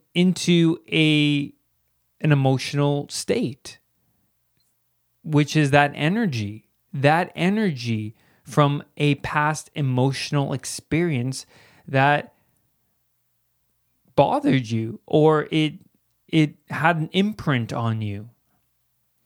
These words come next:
And to release that energetic weight,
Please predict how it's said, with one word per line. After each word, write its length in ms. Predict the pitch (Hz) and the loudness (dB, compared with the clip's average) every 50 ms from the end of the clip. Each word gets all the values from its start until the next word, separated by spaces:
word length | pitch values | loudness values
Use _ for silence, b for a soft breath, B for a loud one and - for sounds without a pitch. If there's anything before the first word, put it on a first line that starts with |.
| b b b b b b b b b b b b b | b b b b b b b b b b b b b
And 380 | - 147 156 160 165 165 156 - _ _ _ _ _ _ _ _ _ _ _ _ _ _ _ _ _ _ _ _ _ _ _ _ _ _ _ _ _ _ _ _ _ _ _ _ _ _ _ _ _ _ _ _ | -2 0 2 2 2 0 -4 -8 _ _ _ _ _ _ _ _ _ _ _ _ _ _ _ _ _ _ _ _ _ _ _ _ _ _ _ _ _ _ _ _ _ _ _ _ _ _ _ _ _ _ _ _
to 140 | - 180 | -2 0
release 420 | 185 190 185 165 202 240 262 262 - | 2 2 2 2 0 -2 -2 -2 0
that 220 | 240 220 - - | 0 0 0 0
energetic 600 | 151 165 190 202 180 151 - 180 165 160 131 - - | 0 0 0 0 0 2 2 2 2 2 -2 0 0
weight, 440 | 160 190 202 165 127 123 - - | 0 2 2 2 0 -2 -4 -6